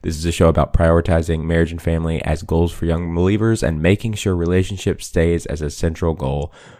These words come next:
for us. And today I've got a really cool article that I'm gonna be reviewing for you guys. How many of you, if, if you're listening to this show, you've probably heard the phrase,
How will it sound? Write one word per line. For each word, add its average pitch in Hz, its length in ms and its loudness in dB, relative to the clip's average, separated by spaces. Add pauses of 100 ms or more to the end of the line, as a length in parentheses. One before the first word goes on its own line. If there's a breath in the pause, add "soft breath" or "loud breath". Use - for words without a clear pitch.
for 69 240 -2
us. - 160 -6
And 87 120 -6
today 110 240 2
I've 127 80 2
got 107 160 4
a 92 40 4
really 92 360 2
cool 90 440 -2 (160)
article 92 360 2
that 87 100 -2
I'm 85 80 -2
gonna 80 140 -4
be 76 160 -6
reviewing 80 480 -2
for - 100 -12
you 82 140 -2
guys. 80 340 2 (280 loud breath)
How 147 120 2
many 175 320 6 (120)
of 104 200 4
you, 104 380 6 (160)
if, - 280 -2
if - 140 2
you're - 80 0
listening 98 300 2
to 80 80 -2
this 78 120 0
show, 73 240 -2
you've 98 220 -4
probably 143 460 4
heard 107 440 0
the 104 100 -2
phrase, 78 600 -2